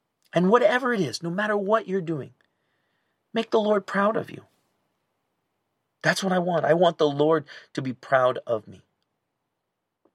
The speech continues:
Colossians three twenty-three and twenty-four says, "Work willingly at whatever you do, as though you were working for the Lord rather than for people. Remember that the Lord will give you an inheritance as your reward,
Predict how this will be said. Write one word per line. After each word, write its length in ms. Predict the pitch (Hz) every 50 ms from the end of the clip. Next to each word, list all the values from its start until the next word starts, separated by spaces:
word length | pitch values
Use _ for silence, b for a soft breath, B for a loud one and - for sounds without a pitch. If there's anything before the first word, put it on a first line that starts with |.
| _ _ b b b b b -
Colossians 440 | - 196 226 240 226 - 190 165
three 180 | - - - 208
twenty-three 500 | - - 202 190 185 175 - - 180 180
and 120 | 165 151
twenty-four 540 | - - 156 151 143 - - 147 143 123 117
says, 180 | - - 117 113
"Work 240 | 120 131 139 131 -
willingly 560 | 127 143 175 185 202 202 196 190 196 196 -
at 80 | 123
whatever 380 | - 104 123 123 131 139 143 147
you 280 | 147 147 135 131 127 127 b b b b b _ _ 180 117
do, 260 | - 110 101 95 - _ _ _ _ _ _
as 200 | - 143 151 151
though 140 | 143 156 156
you 180 | 151 147 143 139
were 180 | 131 139 135
working 420 | 123 117 143 151 151 - 170 151 143
for 200 | 139 - 139 131
the 100 | 131 127
Lord 320 | 120 120 113 117 113 101
rather 380 | 101 117 117 120 120 127 127 117
than 260 | 113 120 123 123 127
for 380 | - - 123 120 123 135 131 - _ _ _
people. 500 | - - 160 170 - - 131 110 - - b b b b b b
Remember 460 | 131 147 143 147 160 180 185 180 180
that 180 | 170 165 160 -
the 80 | 170 151
Lord 300 | 143 147 156 160 151 143
will 160 | 147 151 139
give 280 | 127 110 143 175 175
you 140 | 175 185 175
an 80 | 165 160
inheritance 800 | 151 147 143 117 147 143 139 131 127 - - 113 104 101 -
as 320 | - 120 120 113 117 113 107
your 100 | 110 107
reward, 540 | 104 107 107 104 101 110 113 110 107 -